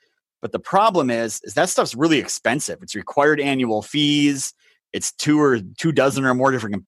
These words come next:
programs on your P C or tablet, whatever you're using. And there's two great companies out there that have full-blown dealer-level diagnostics that essentially do ninety-nine percent of dealer-level software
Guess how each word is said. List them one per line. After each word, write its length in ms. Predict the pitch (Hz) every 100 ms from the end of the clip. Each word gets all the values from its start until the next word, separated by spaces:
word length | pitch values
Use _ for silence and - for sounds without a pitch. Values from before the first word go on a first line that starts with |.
| _
programs 500 | - 131 135 135 131
on 160 | 117 120
your 160 | 113 95
P 300 | - 123 127
C 340 | - 120 131
or 140 | 104
tablet, 460 | 95 117 110 120 123
whatever 240 | 82 110
you're 120 | 120 104
using. 500 | 101 113 143 160 156 _ _ _ _ -
And 220 | 131 143
there's 120 | 139
two 200 | - 233
great 300 | 135 151 180
companies 440 | 151 135 139 123 123
out 200 | 113 113
there 140 | 113
that 120 | 113
have 180 | 120 113
full-blown 760 | - 147 151 139 147 143 131 107
dealer-level 580 | 135 143 156 131 127 120
diagnostics 680 | 120 110 107 110 110 110 -
that 100 | 107
essentially 460 | - 185 185 151
do 180 | 139 143
ninety-nine 560 | 123 131 147 143 139 120
percent 400 | 113 - 127 101
of 160 | 107
dealer-level 480 | 107 123 123 113 107
software 720 | - 110 104 - 104 101 98